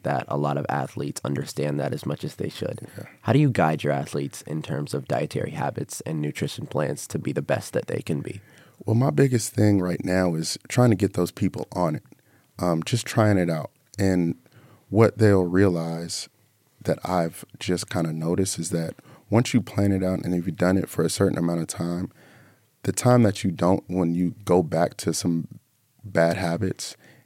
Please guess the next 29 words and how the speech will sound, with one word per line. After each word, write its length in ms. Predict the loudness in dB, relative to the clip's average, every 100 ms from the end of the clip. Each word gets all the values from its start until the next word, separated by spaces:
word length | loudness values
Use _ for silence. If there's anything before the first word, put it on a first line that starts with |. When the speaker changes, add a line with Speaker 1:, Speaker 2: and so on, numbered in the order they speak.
| _
Speaker 2:
is 180 | -4 -2
when, 460 | 0 0 2 -2 -4 -4
uh, 180 | -4 0
you'll 160 | 0 0
feel 280 | 2 2
it 100 | 2
the 80 | -4
most. 480 | -6 -8 -10 -12 -12 -4
Speaker 1:
Yeah. 280 | -2 -2 -4
Speaker 2:
So 140 | 0 4
you 100 | 6
might 220 | 6 6
not 180 | 4 4
feel 260 | 4 6
it 80 | 4
when 140 | 2 0
you're 100 | -2
in 260 | 0 2
the 60 | 2
moment, 420 | 0 -4 -6 -6
when 120 | -4 -4
you're 80 | 0
eating 300 | 2 2 0
all 100 | -4
these 220 | -6 -4
nutrition 580 | -6 -4 -6 -6 -6 -6
things 380 | -4 -2 -4 -4
that 180 | -6
are 160 | -6 -10